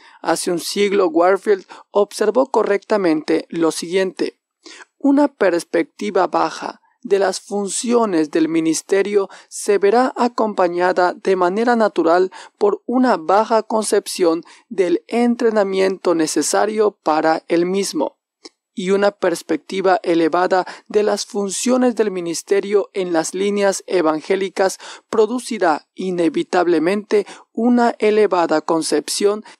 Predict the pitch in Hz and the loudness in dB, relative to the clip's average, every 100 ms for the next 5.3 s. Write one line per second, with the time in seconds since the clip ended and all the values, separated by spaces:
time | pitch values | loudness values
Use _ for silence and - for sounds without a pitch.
0 | _ 190 190 190 - 226 240 233 220 190 | _ -2 -2 -2 -2 2 2 2 0 0
1 | 175 208 214 226 208 - - - 208 - | 0 -2 -2 0 -2 -4 -20 -4 -2 0
2 | 208 202 196 190 - 254 - 170 165 - | -2 -2 -2 -2 -2 -2 0 -2 -2 -12
3 | - 196 190 - 240 247 240 190 190 - | -4 0 0 0 0 0 0 0 -2 -2
4 | - 170 156 - 202 214 208 220 214 - | -2 0 0 -2 0 0 0 -2 -2 -2
5 | 175 160 | 2 2